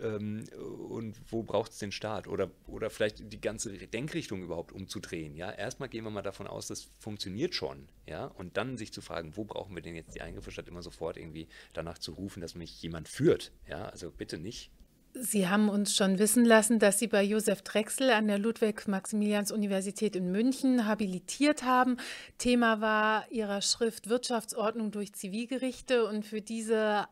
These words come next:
Speaker 2: Arbeit haben Sie auch den Roman Herzog Forschungspreis gewonnen. Ähm, Herr Potzun, führen Sie uns doch mal kurz Ihre Erfahrungen in Bayern. Was unterscheidet denn den Bayern vom Sauerländer?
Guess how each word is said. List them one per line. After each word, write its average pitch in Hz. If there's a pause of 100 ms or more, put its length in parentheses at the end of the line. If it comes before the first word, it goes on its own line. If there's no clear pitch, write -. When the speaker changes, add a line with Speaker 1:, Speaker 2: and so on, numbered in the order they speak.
(100)
Speaker 2:
Arbeit 208
haben 208
Sie 208
auch 190
den 202
Roman 196
Herzog 202
Forschungspreis 240
gewonnen. 240 (640)
Ähm, 226 (140)
Herr -
Potzun, 240
führen 285
Sie 254
uns 196
doch 165
mal 180
kurz 202 (540)
Ihre 226
Erfahrungen 240
in 202
Bayern. 190 (280)
Was 240
unterscheidet 247
denn 220
den 190
Bayern 262
vom 233
Sauerländer? 170